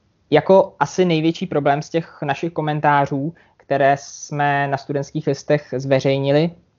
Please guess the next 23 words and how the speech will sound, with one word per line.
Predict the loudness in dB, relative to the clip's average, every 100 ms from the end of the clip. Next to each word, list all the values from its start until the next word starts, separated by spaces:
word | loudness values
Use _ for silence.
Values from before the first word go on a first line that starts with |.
| _
eh, | -10 -4
nedávno | 2 4 4 2 -2 -2
od | -2 -8 -10 _
Michaela | -10 -8 -4 -2 0 0 -2 -4
a | -4 -2 -2 -4 -12 _ _ -18
asi, | -18 -14 -4
jak | -4 -2
jsem | -6 -6 -6 -6
říkal, | -4 -2 0 0 -2 -4 0
od | 0
Julči | 0 -2 -2 -4
před | 0 -2
nějakou, | -2 -4 0 0
už | -2 0
před | 0
nějakou | 2 0 2
dobou, | 2 4 4 2 -8 -20 _ _ _
vztahující | 0 0 0 -2
se | -4 -4
spíš | -4 -8
k |
těm | -4 -2
loňským, | -2 -4 -4 -4 -4